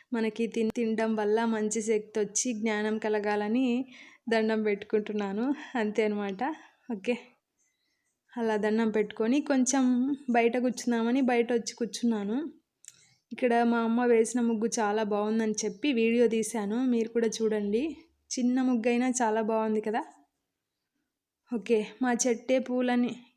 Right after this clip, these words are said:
అన్నీ మా చెట్టు పూలే అని చెప్పా కదా. ఇదో చూడండి. రుద్రాక్ష పూలు, లిల్లీ పూలు,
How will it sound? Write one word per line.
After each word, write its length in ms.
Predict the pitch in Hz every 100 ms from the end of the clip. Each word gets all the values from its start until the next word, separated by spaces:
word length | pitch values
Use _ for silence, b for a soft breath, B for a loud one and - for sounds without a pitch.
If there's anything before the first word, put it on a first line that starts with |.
| _
అన్నీ 260 | 240 240 269
మా 140 | 277 247
చెట్టు 280 | 254 226
పూలే 220 | 233 254 254
అని 140 | 247
చెప్పా 260 | 247 240 247
కదా. 200 | 233 240
ఇదో 260 | 269 240 240 226
చూడండి. 520 | 214 233 220 214 247 330 B B B B -
రుద్రాక్ష 560 | 226 196 226 220 -
పూలు, 340 | 220 214 220 226
లిల్లీ 320 | 226 233 247
పూలు, 320 | 233 220 220